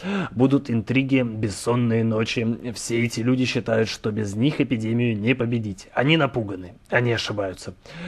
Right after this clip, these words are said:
Что вы хотите у них узнать? Я врач, я должен знать всё. Вообще, вот будет фонд, это замечательно. Это фонд. Мне нужна еда, деньги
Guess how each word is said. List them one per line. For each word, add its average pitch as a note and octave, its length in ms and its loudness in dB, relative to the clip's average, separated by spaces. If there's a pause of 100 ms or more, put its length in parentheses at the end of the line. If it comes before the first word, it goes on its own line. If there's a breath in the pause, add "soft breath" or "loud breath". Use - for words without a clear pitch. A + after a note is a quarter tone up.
(240 loud breath)
Что C3+ 300 0
вы D3+ 80 4
хотите C3 340 0
у A#2+ 60 4
них A#2 180 0
узнать? G#2+ 420 -2
Я A#2+ 420 6
врач, C#3 340 6
я B2 60 6
должен B2+ 320 4
знать B2+ 260 2
всё. C3 220 6
Вообще, A2+ 260 4
вот C3 140 6
будет C#3 280 4
фонд, F#3+ 340 6
это C3 160 6
замечательно. C3 440 4
Это - 120 -2
фонд. E3 340 4
Мне C#3 160 2
нужна D#3 260 4
еда, C#3 500 8
деньги C#3 800 4